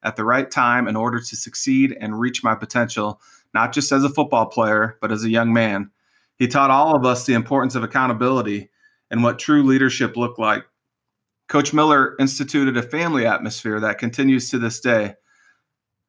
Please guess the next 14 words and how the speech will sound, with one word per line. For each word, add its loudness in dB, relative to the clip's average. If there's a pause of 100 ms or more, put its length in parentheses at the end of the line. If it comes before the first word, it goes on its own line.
(400)
That 0
sense 0
of 0
family 2
went 0
well 4
beyond 4
the -6
football -6
field, -6
weight -2
room, 0
locker 0
room, 0